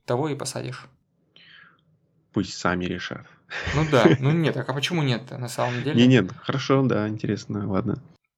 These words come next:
Speaker 1: То есть немножко в-, выждать, как бы немножко. Я не думаю, что прям Тоттенхэм возьмет и прям с этого матча начнет там с шашкой наголо, Кейн, Сон опять там четыре мяча забьют на двоих.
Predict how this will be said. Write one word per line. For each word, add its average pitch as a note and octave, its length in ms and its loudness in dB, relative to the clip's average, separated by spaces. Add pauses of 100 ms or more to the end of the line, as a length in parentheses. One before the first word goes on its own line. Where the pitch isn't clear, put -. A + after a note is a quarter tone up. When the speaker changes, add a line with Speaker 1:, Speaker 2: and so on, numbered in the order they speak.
(200)
Speaker 1:
То - 60 -6
есть - 120 -8
немножко D3 340 0
в-, C3 440 -4
выждать, F#3 500 -2
как B2 220 -6
бы C3 80 -6
немножко. C3 420 -8 (280)
Я D3+ 100 2
не D#3 100 4
думаю, G#3 260 0
что F#3+ 160 -6
прям D#3+ 280 0
Тоттенхэм D3 520 -4
возьмет C3 420 0
и - 40 -6
прям B2+ 280 -4
с B2+ 120 -6
этого C3 240 -2
матча C#3 320 0
начнет C3 420 -4
там B2 240 -10 (680)
с - 120 -14
шашкой C#3+ 460 0
наголо, C#3+ 760 0 (240)
Кейн, C#3+ 260 -2
Сон C#3+ 360 -2
опять C3+ 340 -2
там C3+ 140 -4
четыре C3 380 -2
мяча C3+ 320 -4
забьют C#3 520 -4 (100)
на C#3 120 -8
двоих. C3+ 400 -4